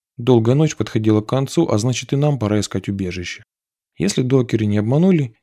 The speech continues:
днём передвигаться по городу было намного опаснее, чем ночью, и у нас не было причин сомневаться в их словах. Мы загнали бронетранспортёр в простой гараж на заброшенной вилле.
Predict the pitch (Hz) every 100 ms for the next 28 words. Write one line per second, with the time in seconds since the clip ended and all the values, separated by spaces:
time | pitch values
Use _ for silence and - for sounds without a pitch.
0 | - 117 202 185 113 107 110 107 - 110
1 | 123 160 147 113 117 120 107 107 107 135
2 | 110 110 123 117 98 98 95 107 113 101
3 | - 95 95 _ _ 110 117 147 165 127
4 | 170 160 104 95 107 - 190 123 104 101
5 | 95 - 95 92 113 101 98 - _ _
6 | _ _ _ 185 156 131 127 113 110 107
7 | 107 107 - 117 113 117 104 - 107 -
8 | 104 98 113 160 151 - - 120 131 131
9 | 131 - 127 120 104 90 80